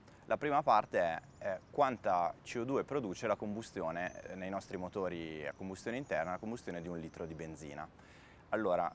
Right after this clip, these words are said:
la benzina è una miscela di idrocarburi, quindi composti organici formati da carbonio e idrogeno. Principalmente il carbonio, essendo più pesante, rappresenta circa l'ottantasei per cento in peso, eh, del peso totale della benzina.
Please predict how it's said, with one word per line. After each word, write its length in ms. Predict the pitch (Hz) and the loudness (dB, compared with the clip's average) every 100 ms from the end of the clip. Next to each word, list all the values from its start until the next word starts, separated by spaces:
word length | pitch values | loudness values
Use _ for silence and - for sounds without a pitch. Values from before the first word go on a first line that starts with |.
| - | -6
la 180 | 95 104 | -4 -2
benzina 360 | 127 120 165 | -2 -2 0
è 40 | 135 | 0
una 140 | 95 | 0
miscela 340 | 92 - 110 | -2 -2 0
di 120 | 85 87 | 0 -2
idrocarburi, 800 | 92 - 113 113 135 131 139 143 - - | -2 -2 -2 0 -2 0 -2 -8 -16 -14
quindi 260 | - 92 85 - - | -8 -8 -10 -16 -20
composti 460 | - 101 - - - | -10 -4 2 2 4
organici 500 | 139 127 117 110 - | 2 6 4 2 -4
formati 480 | - 123 95 82 87 | -4 -2 -2 -6 -4
da 120 | 95 | -2
carbonio 560 | - 117 113 107 107 - | 0 0 2 2 0 -4
e 80 | 87 | -6
idrogeno. 560 | 80 76 80 82 80 - - - - - - - | -4 -2 -2 -6 -8 -12 -18 -20 -20 -20 -18 -10
Principalmente 920 | 117 117 151 156 127 113 135 139 - - | -8 0 4 4 2 -2 0 0 -2 -6
il 100 | 110 | -14
carbonio, 460 | - 110 104 95 113 | -6 -2 0 0 -2
essendo 280 | - 95 90 | -4 -6 -6
più 160 | 98 | -6
pesante, 480 | 92 113 95 80 82 | -6 -2 -2 -2 -2
rappresenta 460 | 95 107 101 98 90 | -2 -2 -4 -6 -6
circa 320 | - 101 113 | -6 -2 0
l'ottantasei 640 | 95 - 87 85 90 101 | -2 -2 -8 -6 -4 -4
per 160 | 87 87 | -4 -8
cento 320 | - 87 80 | -8 -8 -6
in 120 | 90 | -8
peso, 480 | 95 90 82 90 82 - - - - | -6 -8 -6 -4 -6 -8 -16 -20 -6
eh, 400 | 82 78 76 73 73 | -2 0 0 -2 -4
del 160 | 92 | -8
peso 260 | - 92 90 | -4 -4 -6
totale 400 | - 80 78 76 | -8 -4 -4 -2
della 200 | 78 76 | -4 -6
benzina. 680 | 78 76 76 - 69 - | -6 -12 -14 -14 -16 -18